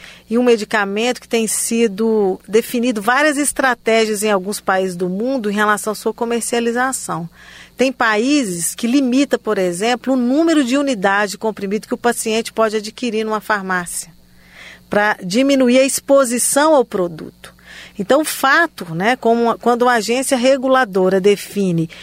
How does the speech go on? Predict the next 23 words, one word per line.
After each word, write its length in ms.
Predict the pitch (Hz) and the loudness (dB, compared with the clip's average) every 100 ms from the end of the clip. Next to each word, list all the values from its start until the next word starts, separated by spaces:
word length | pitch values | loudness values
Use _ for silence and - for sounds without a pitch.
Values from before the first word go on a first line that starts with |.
| - - | -20 -10
que 100 | - | -2
o 20 | |
medicamento 600 | 208 208 175 208 190 190 | 2 2 2 -2 0 -2
é 60 | 196 | -6
contágio 720 | - 190 165 175 185 185 170 | -4 -6 -2 0 2 0 -2
ou 40 | 170 | -4
sem 220 | - 190 | -4 -6
tarja, 680 | - 151 175 180 170 165 170 - - | -6 -2 0 0 0 -4 -8 -10 -4
exige 580 | 220 185 185 254 285 226 | 0 2 4 4 4 2
uma 140 | 226 202 | 2 2
receita 500 | 185 - 196 185 180 | 2 2 0 0 -2
especial, 880 | - 190 180 - 175 165 220 202 170 - - - | -2 -2 0 -2 -2 2 2 2 -2 -12 -20 -4
na 100 | 220 | -2
verdade, 540 | 220 220 185 196 226 233 | 2 0 2 2 2 2
ela 180 | 240 | 0
tá 160 | 233 226 - - - | 0 -2 -2 -14 -2
tentando 480 | 233 190 220 247 | 0 2 2 2
proteger 880 | - 240 240 254 226 185 202 262 285 196 | 2 0 2 4 2 2 2 4 4 0
a 100 | 202 | -2
população, 720 | 214 190 202 190 175 202 190 | -2 -2 0 0 0 -2 -2
diminuir 720 | 240 262 262 254 214 240 277 | 0 0 0 2 2 4 4
o 100 | 269 | 4
acesso 920 | 240 - 214 226 277 262 - - | 0 0 2 2 2 0 -8 -12